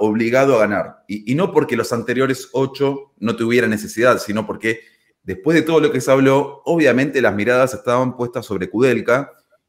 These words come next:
y independientemente de ese respaldo, si Huracán no ganaba con Aldo Civi, era difícil que pudiera continuar.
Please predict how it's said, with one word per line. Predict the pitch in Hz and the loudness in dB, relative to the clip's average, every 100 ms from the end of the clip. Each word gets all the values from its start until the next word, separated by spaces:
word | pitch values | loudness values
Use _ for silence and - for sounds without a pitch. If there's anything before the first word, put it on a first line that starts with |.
| _ - | _ -6
y | 104 104 101 98 98 | -2 -2 -2 -4 -4
independientemente | 110 113 120 165 165 156 156 | -2 0 0 -2 -2 -4 0
de | 143 | 0
ese | 139 123 | 0 -2
respaldo, | 120 147 135 127 139 139 - _ _ _ _ | -2 0 0 0 -2 -4 -14 _ _ _ _
si | - | -8
Huracán | 101 - 180 | -6 -2 -2
no | 160 | 0
ganaba | 147 147 147 | 2 2 0
con | 123 | -2
Aldo | 110 107 | -2 -4
Civi, | 104 95 92 92 _ _ _ _ _ _ _ | -4 -6 -6 -10 _ _ _ _ _ _ _
era | - 143 | 0 2
difícil | 120 107 175 180 | 2 0 -4 -4
que | 104 | -4
pudiera | 92 95 98 | -4 -2 -2
continuar. | 90 90 90 90 90 | -2 -6 -4 -4 -4